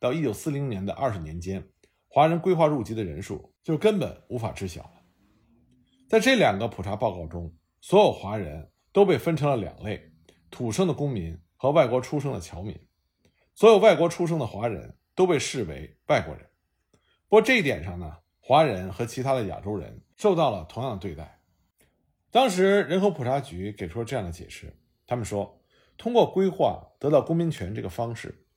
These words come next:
只对白人和非洲土著还有非洲人后裔开放，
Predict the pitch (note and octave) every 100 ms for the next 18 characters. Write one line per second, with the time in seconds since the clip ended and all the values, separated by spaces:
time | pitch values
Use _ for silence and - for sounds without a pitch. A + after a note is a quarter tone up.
0 | _ _ - A#2 E3+ - G2+ A#2 C#3+ D#2
1 | - _ - A#2 D#3 D3+ D3+ D3 - -
2 | B2+ A#2 - _ - C3 G#2+ D#3 D#3 D3
3 | C3 - C3+ E2+ D2 _ - F2 D#2+ -